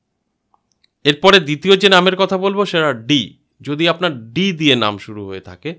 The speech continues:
তাহলে আপনার ক্ষেত্রেও একই কথা বলবো, দারুণ সময়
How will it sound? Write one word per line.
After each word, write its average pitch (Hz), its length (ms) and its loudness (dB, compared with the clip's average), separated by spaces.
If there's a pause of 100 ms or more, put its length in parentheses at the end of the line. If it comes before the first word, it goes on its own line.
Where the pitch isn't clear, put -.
(760)
তাহলে 117 300 -4
আপনার 123 340 -2
ক্ষেত্রেও 165 380 -8
একই 120 220 -8
কথা 123 240 -10
বলবো, 92 300 -18 (260)
দারুণ 131 380 4
সময় 143 340 -8